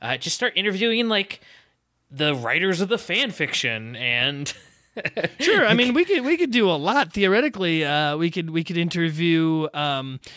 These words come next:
Speaker 2: you know, people who might have directed episodes of the T V show. Um, the actors from the T V show,
Speaker 1: Oh, man.
Speaker 2: uh, are
Speaker 1: Sean
Speaker 2: still quite
Speaker 1: Ashmore.
Speaker 2: active on social media, I believe.
Speaker 1: How crazy would it be? So the one I've seen active on social media is Cassie, the girl
Speaker 2: Yep,
Speaker 1: who played
Speaker 2: yep.
Speaker 1: her.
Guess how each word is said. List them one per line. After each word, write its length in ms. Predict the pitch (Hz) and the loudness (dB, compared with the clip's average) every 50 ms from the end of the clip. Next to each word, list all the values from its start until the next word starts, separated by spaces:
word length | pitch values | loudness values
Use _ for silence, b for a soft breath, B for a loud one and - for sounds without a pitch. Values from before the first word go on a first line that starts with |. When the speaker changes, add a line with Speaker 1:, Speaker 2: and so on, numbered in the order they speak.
| B B | B B
Speaker 2:
you 100 | B 208 | B -8
know, 60 | 185 151 | -6 -4
people 380 | 131 - 214 185 185 180 175 | -2 0 0 2 2 2 2
who 260 | 160 180 175 170 165 | 4 4 4 4 2
might 240 | 156 151 156 170 170 | 2 2 0 2 2
have 160 | 165 156 143 | 0 0 -2
directed 680 | 135 160 143 131 143 156 165 - - 202 185 165 165 175 - | -4 -4 -4 0 0 -2 -2 -2 0 0 2 2 0 0 0
episodes 500 | 165 175 226 180 - - 180 180 170 160 | -2 0 0 0 0 0 0 0 0 0
of 80 | 170 156 | -2 -2
the 80 | 165 | -4
T 280 | 151 - - - 175 160 | -6 -6 -6 -4 -4 -4
V 240 | 147 165 196 220 214 | 0 2 2 4 4
show. 520 | - - 226 226 220 220 226 226 226 220 - B B B B B B B B | 4 4 4 4 4 4 4 4 2 2 -2 B B B B B B B B
Um, 680 | 175 156 147 151 151 147 147 143 143 143 143 139 151 - | -2 0 2 2 2 0 0 -2 -4 -4 -6 -8 -10 -12
the 200 | - 156 147 156 | -12 -6 -4 -2
actors 600 | 143 135 156 160 165 190 - - 269 269 269 - | -2 0 2 2 2 2 2 2 2 2 2 2
from 140 | - 269 247 | 2 2 2
the 60 | 254 | 2
T 200 | 254 - 254 247 | 2 2 2 2
V 180 | 240 240 247 254 | 4 4 4 2
show, 280 | 233 - 262 226 233 240 | 2 2 4 4 4 6
Speaker 1:
Oh, 40 | |
man. 180 | 240 240 233 214 | 4 4 4 2
Speaker 2:
uh, 60 | - | 2
are 160 | 165 165 160 | 0 -2 0
Speaker 1:
Sean 280 | 156 156 165 165 151 160 | 0 2 2 2 2 4
Speaker 2:
still 180 | 180 214 175 151 | 4 4 4 4
quite 220 | 156 190 196 202 | 4 4 2 4
Speaker 1:
Ashmore. 100 | 185 165 | 4 4
Speaker 2:
active 580 | 165 170 175 - 190 170 151 143 139 - - - - | 2 2 0 0 -2 -4 -4 -4 -6 -10 -12 -10 -6
on 100 | 156 156 | -4 -2
social 320 | - 180 175 160 165 151 | 0 0 0 0 0 -2
media, 340 | 151 170 220 190 170 143 131 | 0 2 2 2 2 0 -2
I 40 | 131 | -2
believe. 240 | 135 143 139 143 143 | -4 -4 -2 -2 0
Speaker 1:
How 240 | 147 143 - - | 0 0 0 -2
crazy 520 | - - - - 170 170 190 214 190 165 147 | -4 -4 -6 -6 -2 -2 0 0 0 -2 -2
would 140 | 123 127 127 | -2 -2 -4
it 80 | 117 | -4
be? 340 | 117 131 120 110 101 - - b b b | -2 -2 -2 -2 -4 -6 -10 b b b
So 340 | b - 208 185 180 160 131 139 | b -2 0 0 0 0 -4 -6
the 140 | 135 147 151 | -4 -2 0
one 160 | 156 190 220 | 0 0 0
I've 160 | 202 190 202 | 0 -2 -4
seen 160 | - - 143 120 | -4 -4 -4 -4
active 240 | 113 110 - 120 | -4 -4 -6 -8
on 100 | 110 107 | -12 -10
social 240 | 104 - 120 107 113 | -10 -10 -10 -10 -8
media 240 | 117 113 110 107 107 101 | -8 -8 -8 -6 -8 -8
is 80 | 107 - | -10 -10
Cassie, 480 | - - - 127 143 - - - - _ _ _ _ _ _ _ _ _ _ _ _ _ _ _ | -8 -4 -4 -4 -4 -6 -8 -12 -14 _ _ _ _ _ _ _ _ _ _ _ _ _ _ _
the 200 | - 147 143 135 | -6 -2 -2 0
girl 80 | 190 226 | 2 2
Speaker 2:
Yep, 100 | 247 - | 2 2
Speaker 1:
who 80 | 131 127 | 2 0
played 120 | 104 101 | 2 2
Speaker 2:
yep. 100 | 113 123 | 2 2
Speaker 1:
her. 160 | 127 147 202 | 2 0 0